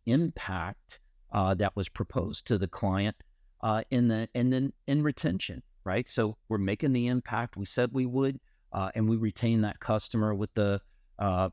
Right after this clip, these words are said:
possibility of, uh, expanding, uh, the usage and expanding revenue. So, so those are the themes and, and, uh, my opinion that are paramount for us to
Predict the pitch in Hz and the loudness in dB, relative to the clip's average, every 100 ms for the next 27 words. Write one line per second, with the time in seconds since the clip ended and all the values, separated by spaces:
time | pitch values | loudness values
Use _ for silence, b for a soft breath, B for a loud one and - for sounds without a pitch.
0 | - - 110 - 107 117 110 110 - 113 | -6 -2 -2 0 0 0 0 -2 -2 0
1 | 104 95 92 - _ - 98 92 - - | 2 2 0 -8 _ -2 -2 -2 -6 -10
2 | - 104 107 117 143 143 - _ 110 104 | -2 0 2 2 2 -2 -6 _ 0 2
3 | 101 98 95 113 - 147 135 - 113 107 | 2 2 0 0 0 -2 -2 -4 -2 -2
4 | - 113 117 117 113 110 110 123 147 170 | -2 -2 0 2 2 0 0 2 2 -2
5 | _ _ _ _ - - 113 110 - - | _ _ _ _ -8 0 2 2 -4 -4
6 | 127 101 135 185 208 185 135 - - 127 | -2 2 2 2 2 0 0 -2 0 2
7 | 127 131 127 - 117 113 110 - 101 95 | 4 4 0 -2 0 2 0 -2 -2 -2
8 | 92 87 82 - - 117 107 90 151 151 | -4 -8 -12 -12 -2 0 0 -2 0 2
9 | 135 110 95 98 95 - 92 95 - _ | 2 2 0 0 -2 -4 -6 -6 -10 _
10 | _ _ - 127 131 123 110 104 - 107 | _ _ -4 0 2 2 2 0 -2 -2
11 | 95 - | -2 -4